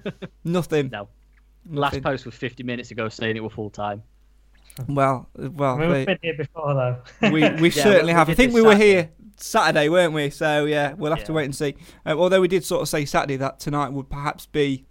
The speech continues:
Speaker 2: the make or break one, so we'll, we'll see. Uh, Nathan says, "Enough is enough now. Things will get worse before they get better, and it's heartbreaking to see us like this.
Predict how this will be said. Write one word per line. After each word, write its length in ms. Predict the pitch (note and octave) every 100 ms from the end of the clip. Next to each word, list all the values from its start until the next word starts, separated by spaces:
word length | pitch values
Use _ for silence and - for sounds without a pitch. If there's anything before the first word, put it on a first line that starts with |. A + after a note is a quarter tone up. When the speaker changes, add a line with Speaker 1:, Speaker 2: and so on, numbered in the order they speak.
| _
Speaker 2:
the 180 | D#3 C#3+
make 260 | D3 C#3
or 80 | C#3
break 300 | C#3 D3 C#3
one, 200 | C#3+ C3
so 260 | C3 C#3+ C#3
we'll, 220 | C3 C3+
we'll 200 | D#3+ C#3
see. 240 | C3 D#3 C3 - - -
Uh, 140 | D#3
Nathan 380 | F3 G#3+ G3+ G3+
says, 180 | G#3 F3+
"Enough 280 | G3 G#3+
is 80 | G3+
enough 340 | F#3+ G3 G3+ -
now. 340 | F3+ F#3 G3+ - -
Things 240 | F#3+ E3+
will 80 | F3+
get 180 | E3+ D3+
worse 300 | D#3+ F3+ E3+
before 300 | G3 - D#3
they 100 | D3
get 220 | - -
better, 260 | F#3 E3+ F3+
and 160 | D#3 D3+
it's 100 | -
heartbreaking 580 | - F3+ - D#3+ D3+ C#3+
to 60 |
see 140 | - D3+
us 80 | C#3+
like 200 | C#3+ D3
this. 220 | D3